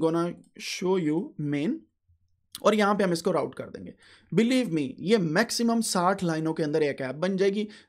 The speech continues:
which you can deploy on a server। वो कैसे डिप्लॉय करेंगे? आपके पास Heroku का सर्वर की ऑप्शन है, एडब्ल्यूएस की है, Hostinger पे भी आप डिफरेंट किस्म के, के, केवीएम सर्वर्स वगैरह लेके वहाँ पे ऐप्स को स्टोर कर सकते हैं। But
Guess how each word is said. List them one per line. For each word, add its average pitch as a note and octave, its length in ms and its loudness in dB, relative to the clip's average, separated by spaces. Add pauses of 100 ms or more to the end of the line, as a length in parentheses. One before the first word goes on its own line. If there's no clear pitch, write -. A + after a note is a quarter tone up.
which E3+ 200 2
you E3 180 2
can E3+ 140 0
deploy D#3 480 2 (140)
on C#3+ 180 -2
a - 40 -6
server। D3 340 0 (300)
वो D3+ 120 0
कैसे D#3+ 260 0
डिप्लॉय E3+ 340 2
करेंगे? E3 400 -2 (100)
आपके D3 280 -2
पास D3 240 -4
Heroku C3+ 380 -2
का F3 60 2
सर्वर D#3+ 280 0
की E3 100 -4
ऑप्शन D3 320 -2
है, D3+ 200 -4 (240)
एडब्ल्यूएस D#3 560 2
की D3+ 160 -2
है, D3+ 120 0
Hostinger D#3+ 460 0
पे E3+ 100 0
भी E3 100 4
आप D3+ 140 0
डिफरेंट D3 300 -4
किस्म C#3+ 240 -6
के, D3 140 -6
के, C#3+ 240 -2 (500)
केवीएम D#3 540 -4
सर्वर्स C#3 340 -4
वगैरह C3+ 280 -4
लेके C3 300 -4 (320)
वहाँ D#3+ 180 0
पे E3+ 100 -2
ऐप्स C#3+ 260 -2
को E3+ 200 -2
स्टोर D#3 300 -4
कर - 140 -14
सकते - 300 -16
हैं। - 100 -18 (260)
But G3+ 240 0